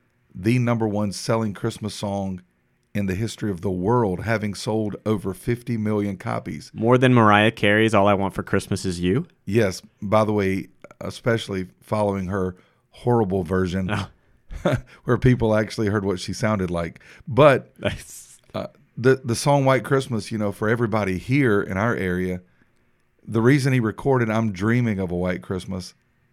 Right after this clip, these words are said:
Speaker 1: is that's generally all it is around here is a dream.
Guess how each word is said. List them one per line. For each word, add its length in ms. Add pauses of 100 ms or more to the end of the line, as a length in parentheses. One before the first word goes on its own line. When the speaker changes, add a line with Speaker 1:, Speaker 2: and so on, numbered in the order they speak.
(120)
Speaker 1:
is 100
that's 300
generally 640
all 320
it 80
is 280
around 340
here 380 (320)
is 140
a 80
dream. 560